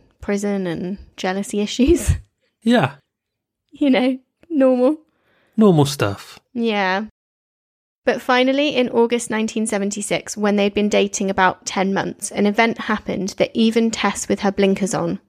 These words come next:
Speaker 1: couldn't ignore. Tess, Billy, Tess's brother, and a load of mates had been on a night out, and Tess had headed home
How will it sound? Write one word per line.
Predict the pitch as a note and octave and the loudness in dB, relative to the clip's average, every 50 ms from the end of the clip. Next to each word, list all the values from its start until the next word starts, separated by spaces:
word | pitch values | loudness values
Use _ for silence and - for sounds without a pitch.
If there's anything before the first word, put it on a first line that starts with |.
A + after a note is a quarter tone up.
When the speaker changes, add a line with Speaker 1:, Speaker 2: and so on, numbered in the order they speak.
| _ - | _ -10
Speaker 1:
couldn't | - - F#3+ F#3 F3 E3+ - - | -2 -2 0 2 2 0 0 -4
ignore. | F3 F3 - F3+ D#3+ D#3+ E3 G3+ - - _ _ _ _ _ _ _ _ _ _ _ _ _ _ _ _ _ _ _ _ _ _ _ - | -6 -4 -4 -4 -4 -4 -4 -6 -10 -16 _ _ _ _ _ _ _ _ _ _ _ _ _ _ _ _ _ _ _ _ _ _ _ -6
Tess, | - B3+ C4 D#4 F4 - - - | -2 0 0 0 0 -4 -8 -10
Billy, | _ _ - G3 F#3 F3+ E3 F#3 A3 C4+ - - _ - | _ _ 2 2 2 4 2 0 0 -2 -4 -8 _ -4
Tess's | - B3 A#3 - B3+ A3+ | -2 -2 -2 0 -2 -4
brother, | - - F#3+ F3+ - F3 D#3+ - | -2 0 0 0 0 -2 0 0
and | F#3+ G3 G3 | 0 0 2
a | G3 | 4
load | G3 G3 F#3+ | 4 2 2
of | F#3 | 0
mates | F3+ D#3+ - - - | -2 -4 -4 -4 -6
had | G3+ G3 | -6 -4
been | F#3+ F3+ | -4 -4
on | F#3 F#3 F#3 | -4 -4 -4
a | F#3 | -4
night | F#3 F3 F3+ G3 - - G#3+ | -4 -4 -6 -6 -8 -8 -8
out, | - - - - - - - - | -8 -10 -10 -14 -18 -16 -8 -4
and | G#3 G3+ G3+ G3+ | -2 -2 -2 -2
Tess | - B3+ B3+ B3+ - | 0 0 0 0 0
had | C4 A#3+ | -4 -2
headed | G#3+ A3+ G3+ G3+ G3+ | -2 -2 -2 -2 -4
home | - - - E3+ - C#3+ F3 F#3+ G3+ | -4 -6 -6 -4 -2 -2 -2 -2 -4